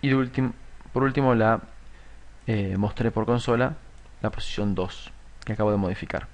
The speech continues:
Bueno, de esta manera entonces podemos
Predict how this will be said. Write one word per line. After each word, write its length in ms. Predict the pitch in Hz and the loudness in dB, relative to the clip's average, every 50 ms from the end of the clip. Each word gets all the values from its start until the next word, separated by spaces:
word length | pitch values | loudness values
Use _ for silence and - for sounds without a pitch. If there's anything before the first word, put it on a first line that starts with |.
| - - - - - - - - - - - - - - - - - - - - - - - - - - - | -18 -20 -20 -20 -18 -18 -18 -18 -18 -18 -18 -18 -18 -18 -20 -20 -20 -20 -20 -20 -20 -20 -20 -20 -16 -6 0
Bueno, 200 | 127 131 123 123 | 4 4 4 4
de 60 | 165 | 4
esta 160 | 170 - 202 | 4 4 4
manera 240 | 170 175 185 185 170 | 6 6 6 6 6
entonces 560 | 147 - 165 175 - - 151 135 - - - - - - - | 4 4 2 2 4 2 2 0 0 -6 -12 -14 -14 -12 -4
podemos 520 | - 110 113 123 131 127 123 123 - - | 0 2 4 6 4 4 2 0 -4 -10